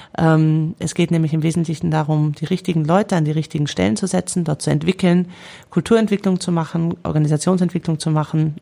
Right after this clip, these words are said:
und, ähm, ganz stark sich um die Kolleginnen und Kollegen bei der Unito zu kümmern.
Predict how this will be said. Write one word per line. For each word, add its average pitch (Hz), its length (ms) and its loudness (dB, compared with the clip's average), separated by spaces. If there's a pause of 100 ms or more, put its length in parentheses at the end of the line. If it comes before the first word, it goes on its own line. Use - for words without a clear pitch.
und, 147 640 0
ähm, 147 380 -2 (380)
ganz 151 240 0
stark - 400 -2
sich - 260 -10
um 147 140 -2
die 147 220 -4 (340)
Kolleginnen 175 480 2
und 151 100 -4
Kollegen 151 320 0
bei 135 80 -2
der 139 80 0
Unito 139 300 -2
zu - 120 -12
kümmern. - 300 -10